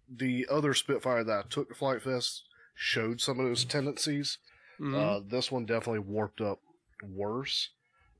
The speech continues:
Speaker 1: Um, but I was very pleased to see that I could stack some, uh, things that I know that are definitely flat on a table that I know is definitely flat and throw some weight to 'em. Um, and they seem to be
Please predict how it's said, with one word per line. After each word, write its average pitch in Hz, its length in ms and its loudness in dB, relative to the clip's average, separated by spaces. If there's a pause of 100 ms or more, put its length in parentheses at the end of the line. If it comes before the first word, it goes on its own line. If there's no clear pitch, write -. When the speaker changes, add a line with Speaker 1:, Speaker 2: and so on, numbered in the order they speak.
(120)
Speaker 1:
Um, 101 540 -4
but 123 180 0
I 117 60 6
was 113 120 2
very 120 220 0
pleased 113 540 -4
to 104 80 -4
see 107 240 -4
that 98 160 -6
I 101 120 -2
could 92 160 -6
stack - 560 0
some, 95 400 -8 (320)
uh, 92 340 -10 (600)
things 127 200 2
that 117 80 2
I 107 80 2
know 107 160 0
that 101 160 -4
are 92 140 -8
definitely 104 380 -4
flat 104 640 -2 (420)
on 110 200 2
a 101 60 0
table 107 380 0
that 101 120 0
I 95 100 0
know 104 260 0
is 101 140 -2
definitely 104 440 -2
flat 107 480 0 (560)
and 101 140 -4
throw 110 200 0
some 101 240 -6
weight 104 300 -6
to 127 200 0
'em. 123 180 -4 (400)
Um, 92 520 -8
and 95 200 -6
they 98 100 -2
seem 98 300 -6
to 92 80 -8
be 92 320 -6